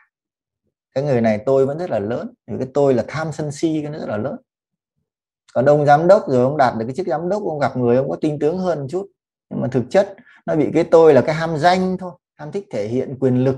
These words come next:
cái ham quyền với người khác, thì nó mới sinh ra cái, cái, cái tỏ vẻ ta đây. Thì trong trường hợp này cái tôi nó nhỏ, nhưng mà đối với xã hội thì là cái tôi nó lớn. Thực chất thì tham sân si họ lại,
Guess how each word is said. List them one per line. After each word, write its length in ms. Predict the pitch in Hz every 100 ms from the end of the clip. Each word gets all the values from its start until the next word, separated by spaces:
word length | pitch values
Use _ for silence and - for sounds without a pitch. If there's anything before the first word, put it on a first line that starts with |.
| -
cái 100 | 156
ham 180 | 156 156
quyền 280 | - 120 120
với 160 | 143
người 160 | 151 117
khác, 240 | - 190 - _ _ _ _ _
thì 60 | 117
nó 120 | 131
mới 100 | 151
sinh 400 | 156 190 180 170
ra 140 | 165 160
cái, 200 | 175 185 - _ _ _ _ _ _ _ _ _
cái, 100 | - -
cái 100 | -
tỏ 200 | 139 123
vẻ 160 | 107
ta 160 | 104 147
đây. 360 | 170 180 131 _ _ _ _ _ _ _ _ _ _ _ _ _ _ _ _ _ _ -
Thì 100 | 131
trong 240 | 175 175
trường 160 | 156 131
hợp 140 | 131
này 240 | 127 123
cái 100 | 131 165
tôi 200 | 170 160
nó 80 |
nhỏ, 400 | 170 151 82 - _ _ _ _ _ _ _ _ -
nhưng 280 | 139 143
mà 220 | 139 120 -
đối 200 | 160 175
với 100 | 214
xã 140 | 208
hội 340 | 190 190 165 123
thì 80 | 117
là 80 | 113
cái 120 | 147
tôi 180 | 156 143
nó 80 | 143
lớn. 240 | 143 220 - _ _ _ _ _ _ _ _ _ 135 131
Thực 140 | 139 - -
chất 200 | 220 226 - _ _ 359 220 - _
thì 220 | 120 113
tham 240 | - 139 135
sân 140 | 139
si 200 | 127 135
họ 180 | 127 101
lại, 240 | 98 -